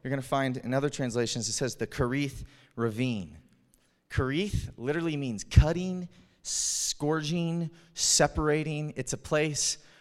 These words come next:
where, of sanctification, where you're separating the spirit from the flesh. You're, you're getting the old mindsets out. The Lord is doing a work in his prophet in training. So it says, "Go to the wilderness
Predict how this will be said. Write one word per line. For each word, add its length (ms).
where, 500
of 140
sanctification, 960
where 120
you're 80
separating 760
the 100
spirit 480
from 200
the 60
flesh. 560
You're, 140
you're 160
getting 360
the 80
old 240
mindsets 580
out. 260
The 80
Lord 240
is 140
doing 280
a 80
work 460
in 280
his 280
prophet 600
in 160
training. 480
So 120
it 40
says, 100
"Go 280
to 80
the 100
wilderness 800